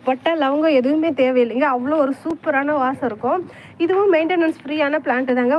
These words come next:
ஒரு சின்ன, சின்ன தொட்டி, சின்ன தொட்டி அப்படி இல்லைன்னா இந்த போல பிரியாணி டப்பா அந்த போல எதனா இருந்ததுன்னா கூட நீங்க வச்சு நட்டு வச்சீங்கன்னாக்கா தாராளமா இது வளர்ந்துக்கிட்டே இருக்குங்க. இங்க பாருங்க, குழந்தைங்க இருக்கிற வேண்டிய வீட்ல எல்லார் வீட்லயும் வளர்க்க வேண்டியது வத்தலை செடி தான்.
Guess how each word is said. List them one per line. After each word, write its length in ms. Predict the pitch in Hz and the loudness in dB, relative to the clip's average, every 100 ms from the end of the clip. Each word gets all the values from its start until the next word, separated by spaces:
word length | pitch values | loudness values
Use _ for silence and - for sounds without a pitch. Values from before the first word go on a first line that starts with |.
| 302 | 0
ஒரு 80 | 269 - | -4 -4
சின்ன, 340 | 311 330 359 320 381 | -2 0 0 0 0
சின்ன 300 | 370 403 427 285 | 2 2 0 -2
தொட்டி, 300 | 277 - - - - - - | -4 -6 -8 -10 -20 -20 -8
சின்ன 180 | 339 330 359 | 0 0 2
தொட்டி 280 | 311 285 339 302 | 0 0 0 0
அப்படி 140 | 262 | 0
இல்லைன்னா 200 | 285 302 349 | 0 0 0
இந்த 120 | 302 | 0
போல 140 | 294 339 277 | 2 2 2
பிரியாணி 320 | 311 359 359 294 | 4 4 4 2
டப்பா 240 | 247 262 262 | 0 0 2
அந்த 120 | 277 294 | 0 2
போல 180 | 339 330 | 2 2
எதனா 220 | 285 285 311 | 0 0 0
இருந்ததுன்னா 340 | 262 294 269 233 | 0 0 0 0
கூட 140 | 311 311 | 0 2
நீங்க 140 | 277 247 | 2 0
வச்சு 260 | 254 330 277 | 0 0 0
நட்டு 220 | 262 339 | 0 -2
வச்சீங்கன்னாக்கா 640 | 285 247 262 220 208 220 277 320 - - - - | -2 0 0 0 0 0 0 0 -6 -16 -12 -2
தாராளமா 520 | 269 294 359 302 269 330 | 2 2 2 0 0 0
இது 80 | 311 262 | 2 0
வளர்ந்துக்கிட்டே 440 | 240 285 269 254 285 | 2 0 -2 0 -2
இருக்குங்க. 340 | 247 233 226 302 370 - - - - - - - - - - - | -2 -4 -2 -2 -4 -12 -20 -20 -20 -20 -20 -20 -20 -20 -20 -8
இங்க 100 | 269 247 | -6 -4
பாருங்க, 240 | 208 202 - - - - - - - - | -6 -8 -16 -20 -20 -20 -20 -20 -20 -6
குழந்தைங்க 400 | 320 311 339 330 277 | -2 0 2 2 2
இருக்கிற 220 | 262 254 | 0 0
வேண்டிய 200 | 240 240 226 | 0 0 0
வீட்ல 220 | 269 285 240 | 0 0 0
எல்லார் 280 | 226 240 247 | 0 0 -2
வீட்லயும் 260 | 247 254 254 | -2 0 0
வளர்க்க 200 | 233 240 226 | -2 -2 -4
வேண்டியது 300 | 214 220 349 339 | -2 -2 -2 -2
வத்தலை 300 | - 262 254 | -2 -2 -2
செடி 160 | 214 202 | -2 -4
தான். 100 | 196 | -6